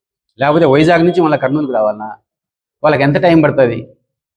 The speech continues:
ఒక బెంచ్ రెండు ప్రాంతాల్లో, ఇంకో ఈ ప్రాంతంలో ఒక బెంచ్, ఆ ప్రాంతంలో బెంచ్ ఉంటే సౌకర్యంగా ఉంటుందేమో, కానీ పూర్తిగా కోర్టు ఒక చోట, రాజధాని ఒక చోట ఉండడం.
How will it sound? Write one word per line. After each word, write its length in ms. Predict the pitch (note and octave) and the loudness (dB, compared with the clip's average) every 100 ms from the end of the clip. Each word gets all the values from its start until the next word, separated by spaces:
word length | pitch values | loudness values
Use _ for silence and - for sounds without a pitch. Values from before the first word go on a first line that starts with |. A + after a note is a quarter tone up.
| _ _ _ _ _ _ _ _ _ _ _ _ _ _ _ - A2+ | _ _ _ _ _ _ _ _ _ _ _ _ _ _ _ -10 -2
ఒక 140 | A#2 | 0
బెంచ్ 420 | A2 C#3+ F3 A3+ | 2 2 2 2
రెండు 200 | F3 F#3+ | 4 4
ప్రాంతాల్లో, 480 | F3+ F3 F#3 G3 F#3+ | 4 2 2 2 4
ఇంకో 140 | F#3 | 4
ఈ 140 | F3 F3+ | 2 2
ప్రాంతంలో 440 | F#3 F3+ F3+ F3+ | 2 0 2 0
ఒక 100 | D#3+ | 0
బెంచ్, 220 | E3 E3+ | -4 -2
ఆ 100 | E3 | 0
ప్రాంతంలో 440 | D3+ E3 E3 E3 D3+ | 2 0 -2 -4 -6
బెంచ్ 380 | D3 D3 - D#3 | -10 -12 -14 -14
ఉంటే 240 | D3 E3+ | -8 -8
సౌకర్యంగా 500 | D#3+ C3 D#3 E3 E3 | -4 -4 -2 2 2
ఉంటుందేమో, 460 | - B2 D3+ D3+ C3+ | 2 0 0 -2 -2
కానీ 360 | G#2 A#2 F3+ - _ _ _ _ _ _ _ _ | -4 -4 -12 -16 _ _ _ _ _ _ _ _
పూర్తిగా 380 | F#3+ A3+ A#3 A3 | 0 2 2 0
కోర్టు 360 | G#3+ G3+ G#3 G#3 | 2 0 2 0
ఒక 240 | F3+ F3 | 0 0
చోట, 160 | F3+ F#3+ | 0 2
రాజధాని 560 | F3+ D3+ F3 G3 G3 | 2 2 2 2 2
ఒక 140 | F3+ E3 | 0 -2
చోట 140 | F3 E3+ | -2 0
ఉండడం. 400 | E3 E3+ F#3+ | -2 -2 -4